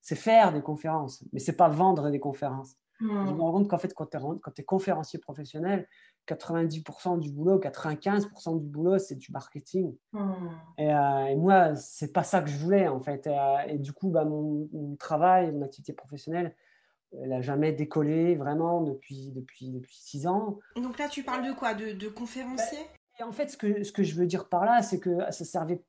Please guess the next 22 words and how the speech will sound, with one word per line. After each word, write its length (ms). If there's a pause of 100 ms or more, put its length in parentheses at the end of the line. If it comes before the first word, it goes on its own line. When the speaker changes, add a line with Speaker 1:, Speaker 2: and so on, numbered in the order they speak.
(100)
Speaker 1:
à 80
rien 360
de 260
vouloir 380
faire 200
d'autres 220
défis, 360
d'autres 200
coups 160
d'éclat, 440 (280)
sachant 320
que 80
ça 80
allait 260
rien 300
m'apporter 460
en 100
termes 180
de 100
conférences 540
derrière. 460 (360)
Speaker 2:
D'accord. 440